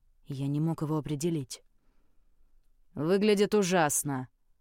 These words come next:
Целитель глубоко вздохнул, затем хлопнул в ладоши. «Что ж, не будем терять время!»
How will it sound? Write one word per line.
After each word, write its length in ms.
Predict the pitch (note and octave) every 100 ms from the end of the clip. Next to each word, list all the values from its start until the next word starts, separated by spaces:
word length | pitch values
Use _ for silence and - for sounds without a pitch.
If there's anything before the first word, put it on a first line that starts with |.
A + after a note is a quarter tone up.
| _ _ _ _ _ _
Целитель 500 | - E3 G3+ - D#3
глубоко 460 | C#3+ E3+ D#3 E3 E3+
вздохнул, 640 | D3 C#3+ D3 E3 F#3+ G#3+ - _ _ _ - _ _ -
затем 420 | D3 D#3+ - G#3
хлопнул 440 | - F#3+ F3+ F#3 E3+
в 60 |
ладоши. 540 | F3 E3+ D3+ - C#3 C3+ _ _ _ _ _ _ _ -
«Что 380 | - C#4 A3
ж, 180 | - - _ _ _ _ - -
не 160 | C4+
будем 260 | E4 C4+ A3+
терять 380 | G#3+ G3+ F#3+ E3+
время!» 480 | F#3+ E3 D3 C3